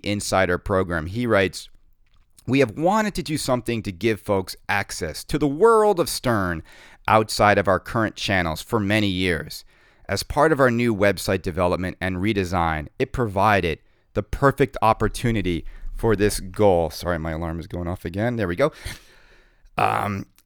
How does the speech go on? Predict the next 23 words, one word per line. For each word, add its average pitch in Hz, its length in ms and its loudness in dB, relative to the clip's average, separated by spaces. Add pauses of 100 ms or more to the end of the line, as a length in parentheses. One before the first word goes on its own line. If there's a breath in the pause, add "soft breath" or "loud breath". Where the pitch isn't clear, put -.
(1200)
"We 147 180 4
have 139 260 -2
an 131 60 0
amazing 147 580 0
global 127 400 4
community 104 560 0
of - 200 -4
pinball 104 380 0
fans, 90 400 -2
and 107 160 -2
we 107 100 2
want 117 280 2
them 120 140 4
to 95 60 -2
feel 110 380 2
like 90 240 -2
they 98 140 2
are 87 100 0
part - 460 0
of 98 120 -4
the 90 80 -8
Stern 101 460 -2
family." 87 640 -4